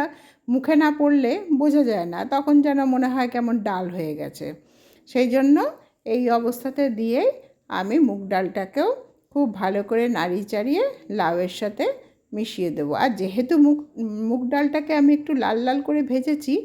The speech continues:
ওটা একটু সেদ্ধ হতে টাইম লাগবে, যার জন্য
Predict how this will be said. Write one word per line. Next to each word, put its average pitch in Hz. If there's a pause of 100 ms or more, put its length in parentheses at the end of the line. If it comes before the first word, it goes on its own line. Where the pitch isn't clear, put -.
(300)
ওটা 269
একটু 294
সেদ্ধ 277
হতে 302
টাইম 311
লাগবে, 214 (400)
যার 214
জন্য 240